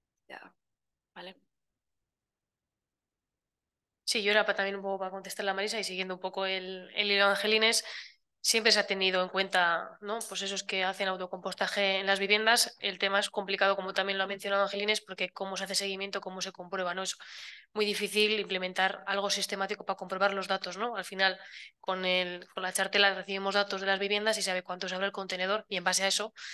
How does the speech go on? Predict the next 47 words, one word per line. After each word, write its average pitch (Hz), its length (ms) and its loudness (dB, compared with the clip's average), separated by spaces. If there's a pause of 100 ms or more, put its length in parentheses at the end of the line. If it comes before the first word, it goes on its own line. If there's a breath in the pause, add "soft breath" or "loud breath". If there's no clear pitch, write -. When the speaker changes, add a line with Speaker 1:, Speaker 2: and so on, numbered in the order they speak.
Speaker 2:
se - 100 -4
hace 196 140 2
la 185 60 6
ordenanza 190 440 2
y 180 120 4
se 170 120 -2
reduce 180 240 -4
la 170 120 -2
tasa 175 220 -6
o - 20 -6
no. 220 160 -4 (760 loud breath)
En 175 360 -14
el 170 160 -10
autocompostaje, 190 1120 -2
eh, 196 60 -10
medir 190 300 -4
eso 196 180 -4
es - 140 -4
muy 190 260 -8
complicado. 175 560 -8
Entonces, 185 500 -2 (840 loud breath)
hay 202 200 2
ideas, 226 540 4 (200)
pero 170 400 -4
tenemos 170 320 -10
que - 120 -10
pensar 208 460 2
que 180 100 -12
sean 180 180 -8
factibles, 233 480 -4
que 196 80 -10
se 175 100 -8
puedan 180 180 -6
llevar 170 180 -6
a 170 80 -8
cabo 254 440 2
y 185 200 -6
que 170 120 -8
luego 170 180 -6
se 180 100 -4
pueda 185 180 0
hacer 185 200 -4
una, 175 360 -8 (880 soft breath)
una 180 160 -8
jarrepena, 190 400 -4
un 196 80 -2
seguimiento. 185 560 -4